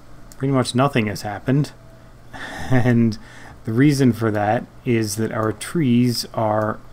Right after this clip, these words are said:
all over here at zero. So let's go back to our camera setting here. Go back to current camera.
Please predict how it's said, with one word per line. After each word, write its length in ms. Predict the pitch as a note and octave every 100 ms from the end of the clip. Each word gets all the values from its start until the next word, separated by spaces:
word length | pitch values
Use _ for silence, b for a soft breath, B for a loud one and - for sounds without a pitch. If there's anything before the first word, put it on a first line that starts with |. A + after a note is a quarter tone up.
| -
all 380 | A#2+ B2 A#2+ B2
over 300 | A#2+ A2+ A2+
here 520 | - C3+ A#2+ G2 F#2+ -
at 300 | A#2+ A2 G#2+ G2 -
zero. 760 | A2+ G#2 B2 C3 G2+ F#2 - A2 - B B B B B - - - - - - - -
So 340 | - - G#2+
let's 200 | A2 A#2+
go 200 | - C3+
back 240 | A2+ A2 G#2
to 120 | -
our 300 | G#2+ G#2 F#2 - - - -
camera 400 | - A2 G#2+ G2
setting 440 | - G#2+ G2+ G2+
here. 380 | G2 G#2+ B2 A2+ - - -
Go 100 | A2
back 240 | A2 G#2
to 80 | -
current 340 | - A#2 G#2+
camera. 500 | - A2+ G#2 A#2 C#3